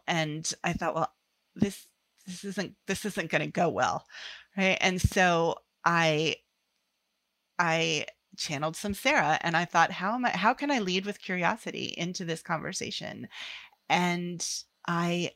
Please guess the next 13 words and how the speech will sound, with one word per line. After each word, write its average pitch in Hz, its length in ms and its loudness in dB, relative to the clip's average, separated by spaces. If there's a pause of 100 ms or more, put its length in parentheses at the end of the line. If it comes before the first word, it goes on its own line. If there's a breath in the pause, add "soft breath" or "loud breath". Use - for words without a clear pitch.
(160)
led 170 360 -2
with 196 200 -6
curiosity, 170 800 -4
and 170 140 -6
it 165 100 -8
was 185 340 -8
such - 600 -4
a 202 80 -4
lovely 165 560 -4
conversation. 147 920 -6
And 160 380 -6 (640 loud breath)
I, 165 400 2
um, 147 440 -4